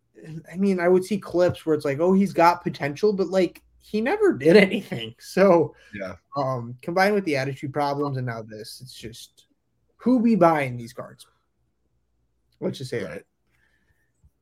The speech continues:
Speaker 1: Tom,
Speaker 2: Right.
Speaker 1: Tom's got a comment. We, we talked about his, um, Maroon Jude last week. So happy you were able to, um, get an offer that you liked and, uh, and sell it.
Speaker 2: Yeah, that's very nice. Very, very nice. Congrats, Tom.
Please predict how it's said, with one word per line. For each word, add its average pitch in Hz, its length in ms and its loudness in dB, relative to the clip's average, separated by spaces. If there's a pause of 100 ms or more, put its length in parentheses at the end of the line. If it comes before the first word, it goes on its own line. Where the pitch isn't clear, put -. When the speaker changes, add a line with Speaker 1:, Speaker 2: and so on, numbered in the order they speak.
(120)
Speaker 1:
Tom, 165 240 0
Speaker 2:
Right. - 80 -12 (100)
Speaker 1:
Tom's 185 240 2
got 185 140 4
a 185 40 4
comment. 175 480 0
We, 160 120 2
we 160 180 0
talked 165 240 0
about 160 160 0
his, 147 320 -4
um, 127 540 -4
Maroon 175 400 2
Jude 160 480 2 (120)
last 151 300 -2
week. 170 400 -4 (300)
So 147 300 -2
happy 156 300 -6
you 156 100 -2
were 151 80 0
able 143 280 -2
to, 139 340 -6
um, 131 380 -6 (720)
get 165 120 0
an 165 80 0
offer 151 300 0
that 151 140 0
you 147 100 -2
liked 202 360 -2
and, 165 220 -4
uh, 156 300 2
and 160 180 -6
sell 220 260 -4
it. 127 100 -8 (840)
Speaker 2:
Yeah, 147 360 8
that's 117 160 0
very 135 220 8
nice. 120 460 4 (760)
Very, 120 200 8
very 117 240 4
nice. 110 220 2
Congrats, 110 420 -2
Tom. 98 260 -2